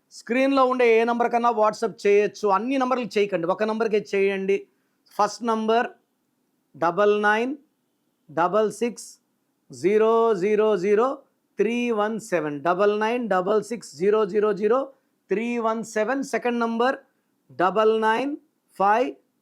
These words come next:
డబల్ వన్ నైన్ సెవెన్ వన్ నైన్ ఎయిట్, డబల్ నైన్ ఫైవ్ డబల్ వన్ నైన్ సెవెన్ వన్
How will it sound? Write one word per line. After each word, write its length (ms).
డబల్ 320
వన్ 160
నైన్ 220
సెవెన్ 340
వన్ 160
నైన్ 280
ఎయిట్, 160
డబల్ 260
నైన్ 180
ఫైవ్ 180
డబల్ 280
వన్ 140
నైన్ 220
సెవెన్ 300
వన్ 160